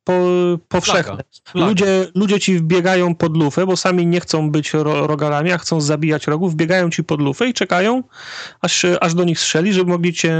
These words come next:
Speaker 1: za-, za-, zaatakować wtedy. Nawet jak, jak padniesz, bo, bo, bo, bo zabił cię mob, nikt cię nie podniesie, bo czekają, aż zdechniesz, żeby wziąć twoje,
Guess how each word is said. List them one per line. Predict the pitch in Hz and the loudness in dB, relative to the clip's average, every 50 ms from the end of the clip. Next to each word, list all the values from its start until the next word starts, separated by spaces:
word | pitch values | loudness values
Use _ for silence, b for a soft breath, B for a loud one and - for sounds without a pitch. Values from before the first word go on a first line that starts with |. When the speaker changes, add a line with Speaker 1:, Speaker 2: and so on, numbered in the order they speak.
| 165 165 160 | 0 0 0
Speaker 1:
za-, | 156 147 147 156 151 151 151 151 151 151 147 | 0 0 0 0 0 0 0 0 0 0 0
za-, | 143 135 156 151 151 151 147 | 0 0 0 0 0 0 -2
zaatakować | 135 139 151 147 - 156 143 - 147 131 127 123 - | 0 0 -2 0 -2 -4 -2 -2 -2 -2 -2 -4 -6
wtedy. | - - - - - - - 135 B B B B B B B B | -8 -8 -6 -6 -4 -4 -6 -8 B B B B B B B B
Nawet | 160 165 170 190 180 190 | 0 0 0 0 2 2
jak, | 185 180 170 - - - 180 175 175 175 170 160 | 0 0 0 -2 -2 0 0 2 2 2 0 0
jak | 160 175 165 - | 0 -2 -2 -2
padniesz, | - - 208 196 175 151 143 131 - - | 0 0 2 2 2 0 0 -2 -2 -2
bo, | 156 156 | -4 -4
bo, | 147 151 147 160 147 | -2 0 0 0 0
bo, | 151 156 147 | 0 -2 -2
bo | 151 147 156 | -2 -2 0
zabił | 151 165 160 156 160 | 0 0 0 0 -2
cię | 151 - - 143 | -2 -2 -2 0
mob, | 143 151 175 214 - - | 0 0 0 -2 -2 -2
nikt | 170 185 180 - | -2 -2 0 0
cię | - 175 | 0 0
nie | 165 160 | 0 0
podniesie, | 160 - 160 151 147 143 139 127 - - 214 208 | 0 -2 -2 -2 0 -2 -2 -2 -2 -2 -2 -2
bo | 202 185 | -2 -2
czekają, | - 160 - - 170 170 160 160 | -2 -2 -2 0 0 0 0 0
aż | 156 143 | -2 -2
zdechniesz, | 135 135 147 139 - - 214 214 | -2 0 0 0 0 -2 -4 -4
żeby | 196 202 202 196 | -2 -2 -2 -2
wziąć | 185 180 196 185 - | 0 0 -2 -2 -4
twoje, | - - - 185 180 180 175 175 | -6 -4 -2 0 2 2 2 2